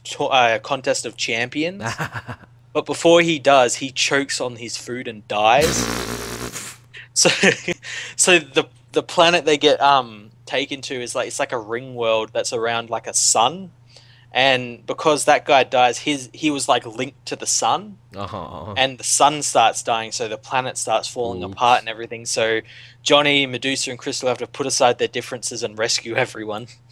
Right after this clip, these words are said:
Speaker 2: Well, shit. <laughs>
Speaker 1: It's so much fun.
Speaker 2: That does sound fun. Uh, I guess with that out of the way, we can get into what you can expect is coming out today or later in the week for Matt and me.
Speaker 1: Yep.
Speaker 2: Uh,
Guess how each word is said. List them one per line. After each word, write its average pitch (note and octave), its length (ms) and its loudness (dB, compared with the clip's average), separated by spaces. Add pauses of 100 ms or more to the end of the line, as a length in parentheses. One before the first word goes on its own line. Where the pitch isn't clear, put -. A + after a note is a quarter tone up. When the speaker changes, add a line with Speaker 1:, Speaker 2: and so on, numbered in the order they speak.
Speaker 2:
Well, D#2 240 -18
shit. - 520 -10
<laughs> - 800 -12
Speaker 1:
It's - 240 2
so C#3 280 4
much C3 240 -2
fun. A#2 300 -4 (140)
Speaker 2:
That F#2 160 -8
does A2 200 -6
sound E2 260 -12
fun. E2 380 -18
Uh, E2 260 -14 (340)
I C3+ 80 -6
guess E3+ 160 -6
with D3+ 100 -4
that C#3 160 0
out C3 60 0
of B2 60 -4
the A2+ 80 -6
way, A#2+ 160 -2
we G#2+ 140 -10
can A2 120 -14
get G#2 140 -8
into G#2 220 -14
what F#2 200 -14
you G#2 100 -18
can A2 120 -16
expect G2+ 520 -12 (140)
is F#2+ 200 -12
coming G#2+ 340 -14
out F#2+ 240 -12
today G#2+ 480 -8
or F#2 200 -8
later F#2+ 320 -8
in F2+ 80 -10
the F2+ 80 -12
week F2+ 240 -12
for D#2+ 160 -18
Matt D#2 240 -18
and D#2+ 100 -20
me. D#2 260 -14 (600)
Speaker 1:
Yep. - 200 0 (540)
Speaker 2:
Uh, F#2 380 -8